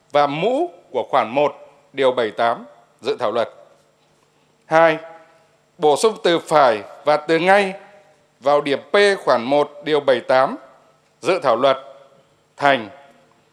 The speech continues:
phải chuyển ngay các tài liệu, đồ vật, hồ sơ vụ việc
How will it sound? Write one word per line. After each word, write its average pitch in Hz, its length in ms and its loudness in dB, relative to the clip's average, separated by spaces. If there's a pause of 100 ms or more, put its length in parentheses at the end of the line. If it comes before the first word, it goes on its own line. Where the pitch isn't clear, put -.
(300)
phải 156 340 2
chuyển 143 340 0
ngay 208 300 2 (260)
các 269 240 -2
tài 151 140 2
liệu, 147 340 0
đồ 147 240 0
vật, 139 220 0 (720)
hồ 151 280 0
sơ 202 260 2
vụ 151 220 -2
việc 135 220 0